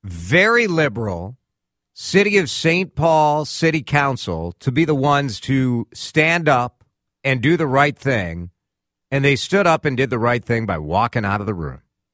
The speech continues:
It's Jason. Welcome to Drive Time. Nobody has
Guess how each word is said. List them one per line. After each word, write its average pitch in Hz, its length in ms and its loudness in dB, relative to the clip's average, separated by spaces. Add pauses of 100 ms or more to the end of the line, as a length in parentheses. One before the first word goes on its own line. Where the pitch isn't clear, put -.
(520)
It's 196 180 2
Jason. 185 460 2
Welcome 170 340 2
to 160 60 0
Drive 151 400 2
Time. 113 460 -2 (3000)
Nobody 170 420 2
has 107 400 -2